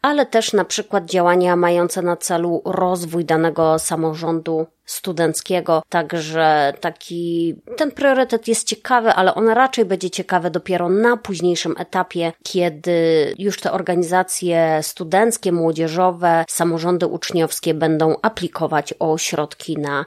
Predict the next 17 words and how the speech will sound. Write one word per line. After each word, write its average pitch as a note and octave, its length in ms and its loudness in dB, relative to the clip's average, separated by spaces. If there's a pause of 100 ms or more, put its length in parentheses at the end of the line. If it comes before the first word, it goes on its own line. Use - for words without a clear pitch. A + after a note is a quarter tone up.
kreatywne D#3 800 -2 (140)
działania. D#3 640 0 (420)
Jeżeli A3 440 2
chcecie A#3 480 0
spróbować F3+ 600 0
regrantingu, F3 880 0 (240)
to G#3 100 -6
tak, G3+ 640 -6 (140)
aplikujcie G#3+ 640 -4
o E3+ 80 -6
te F3 120 -6
środki, E3+ 560 -6
bo G3+ 160 0
tutaj A#3+ 640 0
nie A#3+ 300 4
ma G#3 200 4
takich - 560 -8